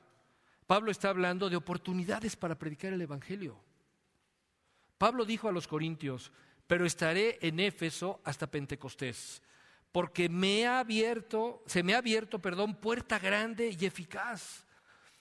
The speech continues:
¿Quién abre las puertas? Dios, por supuesto. Dice, "Dios me abrió una puerta grande y eficaz". Entonces tenemos que orar a aquel quien es el único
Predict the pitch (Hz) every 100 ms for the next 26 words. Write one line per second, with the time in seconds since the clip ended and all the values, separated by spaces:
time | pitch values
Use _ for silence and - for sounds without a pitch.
0 | _ _ - 269 311 311 285 254 - 254
1 | 254 - 143 - - - - _ _ _
2 | _ _ _ _ _ _ _ _ _ 127
3 | 175 240 320 - 196 147 143 151 127 -
4 | 104 - - - - 185 202 202 - 143
5 | 220 302 262 240 214 233 254 262 262 262
6 | 254 254 226 214 233 247 254 247 - -
7 | - _ 156 220 202 175 202 214 214 175
8 | 165 233 208 226 285 277 - 196 220 208
9 | - 160 147 131 - - - _ - 165
10 | 170 214 233 202 208 190 147 120 -